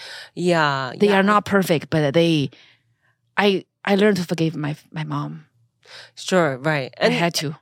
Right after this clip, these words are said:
Speaker 1: and that's hard because not everyone is, uh, able to. Some of them were truly, like, evil,
Speaker 2: Mm-hmm.
Speaker 1: you know, the parents,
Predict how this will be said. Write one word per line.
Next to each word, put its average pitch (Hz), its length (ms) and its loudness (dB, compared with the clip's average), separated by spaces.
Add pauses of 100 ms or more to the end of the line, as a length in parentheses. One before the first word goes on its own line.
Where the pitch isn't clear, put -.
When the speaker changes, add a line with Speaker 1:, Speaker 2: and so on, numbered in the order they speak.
(160)
Speaker 1:
and 226 160 2
that's 302 240 2
hard 196 400 2
because 170 360 -2
not 185 280 0
everyone 160 580 -2
is, 147 280 -6 (240)
uh, 147 240 -2
able 185 280 0
to. 226 200 -2
Some 202 220 2
of 190 60 0
them 175 220 2
were 175 280 4
truly, 175 420 0
like, 151 260 2
evil, 160 580 0
Speaker 2:
Mm-hmm. 196 200 -8
Speaker 1:
you 170 100 0
know, 165 120 4
the 160 100 0
parents, 165 560 0